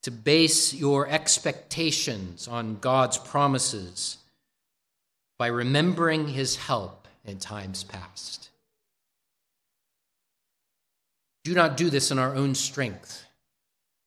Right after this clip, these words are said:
We do it because of God's faithfulness and love towards us, a love that is indeed better than life.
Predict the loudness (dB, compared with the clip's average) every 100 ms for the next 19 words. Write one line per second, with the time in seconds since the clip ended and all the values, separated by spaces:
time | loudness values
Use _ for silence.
0 | _ _ _ _ _ _ -16 -8 0 2
1 | 0 -2 -8 -8 -12 -6 -4 -4 -4 -4
2 | -4 -8 -10 -8 -4 -4 -4 -6 -6 -6
3 | -8 -6 -6 -6 -6 -4 -6 -8 -10 -10
4 | -8 -10 -8 -8 -8 -12 _ _ _ _
5 | -8 4 4 4 0 -6 -4 -2 -2 -2
6 | -4 -6 -6 -8 -12 -12 -10 -8 -12 -16
7 | -14 -12 -12 -14 -18